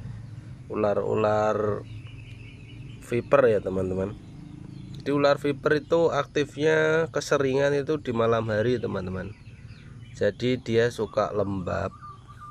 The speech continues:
Ini kalau kita lihat, ini badannya dia sekarang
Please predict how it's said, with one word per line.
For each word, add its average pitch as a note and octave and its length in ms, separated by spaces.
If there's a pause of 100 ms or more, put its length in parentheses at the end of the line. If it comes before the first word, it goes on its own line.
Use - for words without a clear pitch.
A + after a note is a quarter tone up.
(720)
Ini A#2+ 160
kalau A2+ 240
kita G#2+ 240
lihat, G#2 400 (720)
ini A2 160
badannya A2 640
dia A#2+ 160
sekarang B2 800